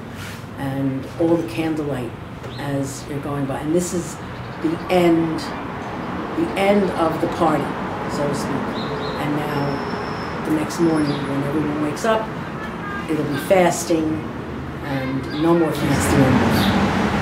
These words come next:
That's the end of the carnival, just read somewhere, some Italians are incompetent. Italians don't know how to run a government.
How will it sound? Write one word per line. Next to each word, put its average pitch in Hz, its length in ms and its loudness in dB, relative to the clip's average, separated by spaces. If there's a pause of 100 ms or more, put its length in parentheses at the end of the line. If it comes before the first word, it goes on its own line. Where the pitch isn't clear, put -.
(360)
That's - 240 6
the 151 160 6
end 147 180 8
of 139 100 6
the - 120 2
carnival, - 460 4 (520)
just - 120 0
read 170 200 8
somewhere, 143 340 0
some 180 240 2 (500)
Italians 170 380 6
are 156 120 4
incompetent. 151 640 2 (440)
Italians 185 460 6
don't 180 220 8
know 170 60 2
how 170 180 4
to 170 60 6
run 170 220 6
a 165 60 2
government. 151 380 4